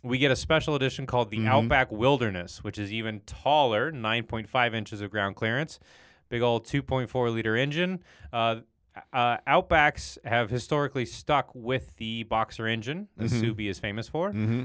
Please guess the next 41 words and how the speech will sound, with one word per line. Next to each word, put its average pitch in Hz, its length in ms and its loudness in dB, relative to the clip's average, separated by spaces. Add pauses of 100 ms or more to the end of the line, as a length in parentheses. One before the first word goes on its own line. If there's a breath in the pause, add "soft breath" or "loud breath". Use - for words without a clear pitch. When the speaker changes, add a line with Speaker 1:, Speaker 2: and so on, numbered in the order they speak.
Speaker 1:
They 92 80 -8
also 85 220 -6
blow 87 220 -4
up 101 140 -4
a - 40 -4
lot. 156 240 -4 (360)
Thank 165 240 -10
you. 165 240 -6 (560 soft breath)
Um, 101 1000 0 (180)
yeah, 127 180 6
the 127 100 0
Wilderness 170 440 6
is 123 80 -6
cool. 185 300 4
Seventeen 139 380 0
inch 120 180 -2
wheels. 147 480 2
It's 123 140 -12
all 120 160 2
about 113 220 2
going 110 220 -2
off 113 240 0
road. 110 400 2
Enhanced 117 760 0
body 104 320 0
cladding. 104 580 0
Speaker 2:
What 147 220 2
do 208 60 0
you 143 160 4
feel 139 280 6
Speaker 1:
synthetic 139 320 10
Speaker 2:
about, 127 140 2
Speaker 1:
upholstery, 131 560 4
Speaker 2:
what 120 60 4
Speaker 1:
which 135 80 2
Speaker 2:
do 139 60 -2
you 127 40 -2
Speaker 1:
just 110 120 -6
sounds 110 240 -2
cheap. 120 420 -2
Speaker 2:
Yeah, 120 180 2